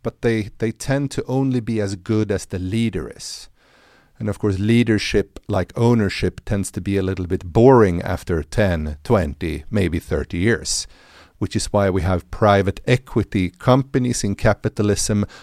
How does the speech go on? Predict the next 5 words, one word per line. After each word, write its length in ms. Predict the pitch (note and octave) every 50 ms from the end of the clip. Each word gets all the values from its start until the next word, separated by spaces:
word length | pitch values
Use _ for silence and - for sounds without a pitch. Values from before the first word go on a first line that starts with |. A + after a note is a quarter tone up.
| - -
and 240 | - A2+ G#2+ G2 F#2
revolutions 960 | G2+ G#2 F2+ G2+ F#2 F2+ G#2 G#2 G#2 - - - G2+ D2+ D2+ - - - - -
in 160 | G#2+ F#2+ F2
dictatorships. 1000 | F#2+ - - - A#2+ B2 - - - - - - - - - - - - - - _ _ _ - - - - - - _ _ _ _ _ _ _
So 520 | - - - C#3 B2+ A#2+ A#2 A2+ A2 -